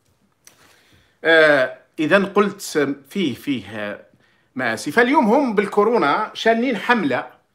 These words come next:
وجايبين في قنواتهم، في جرايدهم، وأن الكورونا تنتشر وأنها في كل مكان، ويخرج يقول لك: "لابد من عقوبات شديدة على الذين لا يحترمون القانون". طيب،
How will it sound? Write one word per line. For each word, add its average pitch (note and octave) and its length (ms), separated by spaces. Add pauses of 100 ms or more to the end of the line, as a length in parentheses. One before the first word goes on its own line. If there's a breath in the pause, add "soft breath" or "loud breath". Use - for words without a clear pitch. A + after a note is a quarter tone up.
(420)
وجايبين F3 640
في - 160
قنواتهم، D#3 680
في C#3+ 100
جرايدهم، E3 720 (260 soft breath)
وأن D#3+ 200
الكورونا E3+ 420
تنتشر G3+ 840 (260 soft breath)
وأنها F3 360
في F3+ 120
كل F#3+ 260
مكان، F3 640 (220 soft breath)
ويخرج F#3 560
يقول G3 260
لك: E3+ 140
"لابد F#3 360
من F#3+ 140
عقوبات F#3+ 520
شديدة G3 800 (680)
على F3+ 260
الذين F#3+ 380
لا F3+ 180
يحترمون F#3 520
القانون". F#3 600 (220)
طيب، G#2 260